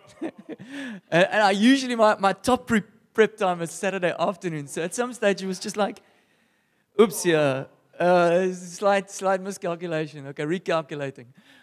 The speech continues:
Um, so in elk geval, kom ons kyk hoe gaan dit. Um, I want to start,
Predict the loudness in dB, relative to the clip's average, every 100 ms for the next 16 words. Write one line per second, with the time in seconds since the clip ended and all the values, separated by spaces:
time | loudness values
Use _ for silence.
0 | _ -2 0 -2 -6 -14 -18 -10 -8 -4
1 | -6 -6 -8 -10 -10 _ -16 -14 -10 -10
2 | -8 -8 -8 -10 -16 _ _ _ _ _
3 | _ 2 2 2 0 0 -4 -8 -4 -2
4 | 0 -2 -8